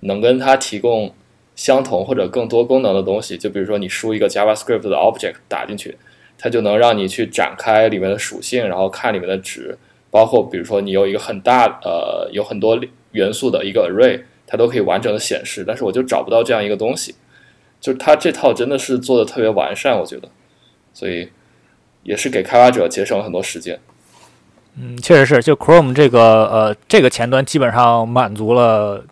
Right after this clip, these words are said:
Speaker 2: 我绝大部分的需求了。它有一个，呃，就是做 Viz Tracer 做到，呃，就一旦你脱离这个 toy 的阶段，去开始尝试跑一些大的 program 的话，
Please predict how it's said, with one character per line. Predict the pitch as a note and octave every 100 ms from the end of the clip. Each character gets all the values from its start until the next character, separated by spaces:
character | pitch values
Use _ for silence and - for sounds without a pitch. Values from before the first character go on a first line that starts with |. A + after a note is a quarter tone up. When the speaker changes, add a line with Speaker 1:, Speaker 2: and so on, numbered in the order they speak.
| -
Speaker 2:
我 | B2+ A2
绝 | - A2
大 | E3 D3
部 |
分 | A2+
的 | G2+
需 | -
求 | A2+ G2+
了。 | F#2 -
它 | F3+
有 | D3+
一 | D3+
个， | F#3 D3 B2+ - -
呃， | B2+ B2
就 | - D#3+
是 | C#3+
做 | G3+ F3+
Viz | G#3
Tracer | - A3+ F3 C3+
做 | F3+
到， | D#3+ C#3 A#2+
呃， | B2+ B2
就 | E3
一 | - D3+
旦 | G3+ D3+
你 | A#2
脱 | - - F3
离 | E3 C#3
这 | D3+
个 | C3
toy | - - F#3 B2
的 | G#2+
阶 | - A#2+
段， | A#2+ G#2+
去 | -
开 | - E3
始 | B2+
尝 | - A2
试 | C#3 E3+
跑 | B2+ G#2+
一 |
些 | -
大 | C3 A3 F3+
的 | A2+
program | - A2+ B2 A#2
的 | G#2+
话， | G#2+